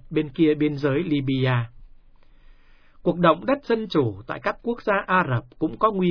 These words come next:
cơ lan tràn sang các nước Hồi giáo vùng Trung Á, nơi có hàng lãnh đạo độc tài cai trị như Belarusia, Uzbekistan, Kazakhstan, Kyrgyzstan, Turkmenistan và Tajikistan. Thật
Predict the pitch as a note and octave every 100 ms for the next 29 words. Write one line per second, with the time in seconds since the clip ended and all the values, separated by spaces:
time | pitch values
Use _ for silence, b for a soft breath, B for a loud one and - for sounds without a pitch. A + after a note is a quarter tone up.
0 | E3+ E3+ E3 E3+ F3 E3 - A#2+ G2+ F#2
1 | - - F#3+ G3 A3+ - A#2+ A2+ G2+ C3+
2 | D#3 F#3+ C3 G2 G2 D#3+ D#3 D3 C#3 F3+
3 | b b b b F3+ F#3+ F#3 A#3+ D3 B2
4 | A2+ G3+ F3+ C#3+ C3 C#3 B2+ - B2 G#2
5 | F2 E3 E3 B2+ B2+ A#2+ - b b b
6 | D#3 D3+ D3+ D3+ D3 D3 E3+ F3 - D3+
7 | C#3 C3+ B2+ b b b G3+ F#3+ E3+ D3+
8 | C3 F#3+ - D3+ C#3 C3 B2 B B -
9 | D3+ E3 F#3 - - C#3 C3 B2 B2+ B
10 | B E3 D#3 - E3 C3+ F#3+ F3+ - C#3+
11 | C#3 B2+ B B - E3+ D3 C3+ D#3 D3+
12 | F3+ - D3+ C#3 C3 B2 G2+ F2+ - C#3+
13 | B2+ C3 B2+ D#3+ - - B2 A2+ - -
14 | - - - b b b b b E3